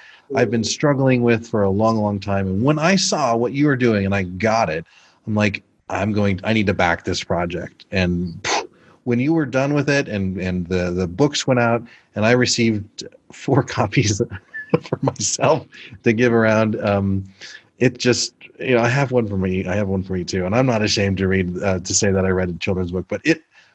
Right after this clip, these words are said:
really, really helped. It really simplified things and, uh, just, it was just beautiful work. Thank you so much for, for doing this.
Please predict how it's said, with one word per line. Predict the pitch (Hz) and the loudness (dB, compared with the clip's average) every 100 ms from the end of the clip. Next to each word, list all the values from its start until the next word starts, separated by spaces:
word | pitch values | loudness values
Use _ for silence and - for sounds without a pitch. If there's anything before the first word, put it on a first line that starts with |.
| - | -12
really, | 117 127 143 143 120 | -8 -4 -2 0 0
really | 110 104 | 2 0
helped. | 104 104 117 | 0 -2 -2
It | 117 | 0
really | 131 120 98 95 - - _ - | 0 0 -4 -12 -18 -20 _ -10
simplified | - - 185 170 175 170 147 139 131 120 - _ _ _ | -4 0 0 0 -2 2 2 4 2 -2 -12 _ _ _
things | 123 117 113 110 104 | 2 4 4 2 0
and, | 101 98 95 - | 0 0 0 -4
uh, | - - - | -12 -12 -2
just, | 131 123 | 2 4
it | 147 | 4
was | 117 | 4
just | 120 - | 2 0
beautiful | 101 101 92 92 | 2 2 2 0
work. | 82 80 - | 0 -4 -6
Thank | 110 104 | -4 -2
you | 110 | -2
so | 101 123 113 | 2 4 4
much | 101 92 - | 2 0 -2
for, | 92 90 | 0 0
for | - 92 | 0 -2
doing | 85 98 87 | 0 0 0
this. | 78 80 - - | -2 -4 -4 -4